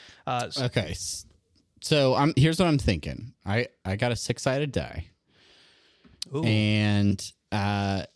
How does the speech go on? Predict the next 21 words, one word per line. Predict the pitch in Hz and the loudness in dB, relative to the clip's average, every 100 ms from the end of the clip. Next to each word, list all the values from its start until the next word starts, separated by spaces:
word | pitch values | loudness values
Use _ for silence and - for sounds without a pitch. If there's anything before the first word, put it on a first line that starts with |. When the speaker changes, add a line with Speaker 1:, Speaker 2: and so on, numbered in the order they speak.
| - | -6
Speaker 2:
we're | 110 117 | 0 0
just | 127 - | 0 0
gonna, | 139 123 107 | 2 2 0
we're | 110 110 | 2 2
just | 123 - | 2 2
gonna | 131 120 113 104 | 2 2 2 2
go | 98 113 | 2 2
one | 104 104 110 | 4 4 2
through | - 127 | 2 0
six | 113 - 127 98 - | 0 0 -2 -2 -4
down | 104 98 | 0 0
those | 95 | 0
categories. | - 147 120 95 87 87 87 | 0 -2 0 0 0 0 -2
So | - 107 95 | 0 0 0
I | - 107 | -2 -2
will, | 113 110 104 92 | 0 2 0 -2
I | 95 | -2
will | 92 92 | -2 -2
roll | 95 101 117 | 0 0 0
the | |
die, | 107 107 123 202 | 0 -2 -2 -6